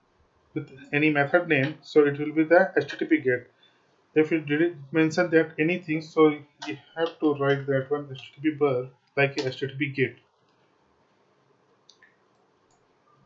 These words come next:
Now I'll check that one,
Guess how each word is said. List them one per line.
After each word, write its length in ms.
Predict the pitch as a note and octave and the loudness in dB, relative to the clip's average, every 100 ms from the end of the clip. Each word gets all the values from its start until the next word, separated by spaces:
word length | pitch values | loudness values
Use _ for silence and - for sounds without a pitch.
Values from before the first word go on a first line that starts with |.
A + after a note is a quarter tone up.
| _ _ _ _ _ - _ _ _ _ _ _ - _ - - | _ _ _ _ _ -20 _ _ _ _ _ _ -20 _ -20 -12
Now 220 | C#3 C#3+ | -6 -6
I'll 60 | C#3 | -6
check 300 | - D#3 D#3 | -2 -2 0
that 220 | C#3+ C3+ | -4 -4
one, 220 | C#3+ D3+ | -6 -8